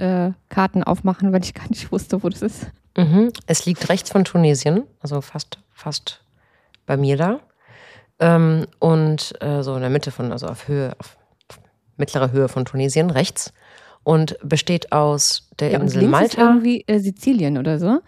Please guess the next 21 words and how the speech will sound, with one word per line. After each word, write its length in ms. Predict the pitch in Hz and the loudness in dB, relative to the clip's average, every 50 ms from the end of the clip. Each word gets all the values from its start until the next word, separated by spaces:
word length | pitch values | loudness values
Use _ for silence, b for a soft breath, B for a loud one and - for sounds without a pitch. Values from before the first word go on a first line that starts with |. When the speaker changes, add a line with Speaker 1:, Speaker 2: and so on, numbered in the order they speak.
| B B B B B B B B B B B B | B B B B B B B B B B B B
Speaker 2:
Sizilien 440 | 180 190 180 - - - 220 262 262 | -2 -2 -2 -2 0 2 4 6 6
ist 180 | 233 220 - 196 | 4 4 2 0
weiter 260 | 190 196 190 180 165 | 0 0 2 0 0
höher. 320 | 147 160 170 156 135 113 - | 0 0 0 0 0 0 -2
Also 160 | - 123 127 | -4 -4 -4
wir 100 | 160 165 | -4 0
sind 140 | 156 214 196 | 4 4 4
Speaker 1:
Und 60 | 190 | 4
Speaker 2:
auch, 80 | 180 | 2
dra-, 160 | - - - - - - - | -2 -10 -10 -10 -10 -6 -4
also 240 | 95 117 151 156 160 | -2 -2 -2 -2 -4
ich, 160 | 151 - - _ _ _ - | -6 -6 -10 _ _ _ -4
äh, 240 | 127 107 104 - - | -2 0 0 0 -2
also 160 | - - 143 147 | -4 -6 -4 -2
mit, 160 | 156 151 - _ _ - _ - | -2 -2 -4 _ _ -20 _ -8
mit 160 | 160 143 - | -6 -4 -4
dem 80 | 160 | -6
Flugzeug 400 | - - 208 - - - 170 - | -4 -4 -4 -4 -2 -2 -4 -4
sind 180 | - - 160 156 | -4 -6 -2 0
wir 60 | 156 143 | 0 -2
dran 460 | 127 135 135 139 143 143 139 - | -2 -2 -2 0 0 0 -2 -4